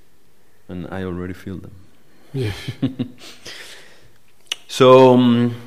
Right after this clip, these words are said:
Speaker 1: yeah, what is interesting, for example, about the Doppelbock, it was started, uh, so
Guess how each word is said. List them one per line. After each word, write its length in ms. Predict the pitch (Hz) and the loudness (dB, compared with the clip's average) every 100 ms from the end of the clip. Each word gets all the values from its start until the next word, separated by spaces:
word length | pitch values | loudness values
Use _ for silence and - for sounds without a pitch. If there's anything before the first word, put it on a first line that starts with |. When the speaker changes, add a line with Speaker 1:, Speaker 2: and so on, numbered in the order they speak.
| - | -8
Speaker 1:
yeah, 280 | 104 151 135 | 4 6 6
what 200 | 123 135 | 6 6
is 180 | 147 147 | 4 4
interesting, 500 | 175 170 170 - 120 | 2 2 -2 -2 -2
for 120 | 117 | -2
example, 380 | 110 135 131 117 | -2 -2 -2 -2
about 220 | 107 101 | 0 -2
the 80 | 98 | -4
Doppelbock, 880 | 87 - 117 123 135 107 90 - - - 107 | -6 -2 -2 -2 -4 -4 -6 -10 -18 -14 -8
it 100 | 104 | -4
was 460 | 104 104 104 - - - - - - - - - - 107 | -2 -2 -4 -12 -18 -20 -20 -20 -20 -20 -20 -20 -16 -12
started, 760 | - - 120 123 - 113 107 - - - - - - - - - - - - - - - - | -10 0 0 0 -4 -6 -6 -14 -20 -20 -20 -20 -20 -20 -20 -20 -20 -20 -20 -20 -20 -18 -6
uh, 440 | 110 107 104 - | 0 0 0 -4
so 520 | - 127 117 101 - | 0 2 4 0 -10